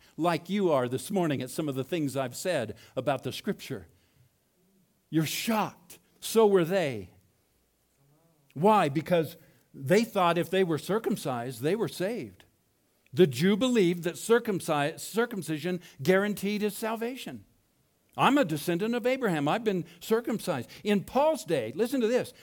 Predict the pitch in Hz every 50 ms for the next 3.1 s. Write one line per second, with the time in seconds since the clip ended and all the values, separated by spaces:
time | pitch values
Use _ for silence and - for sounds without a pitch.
0 | - - - - - - 262 269 302 311 269 233 226 233 240 240 233 233 214 -
1 | - - 233 220 180 - - 139 - - 190 208 190 208 185 190 202 208 185 -
2 | 202 196 190 190 180 - 175 165 175 202 196 208 208 202 - 220 202 175 180 170
3 | 147 135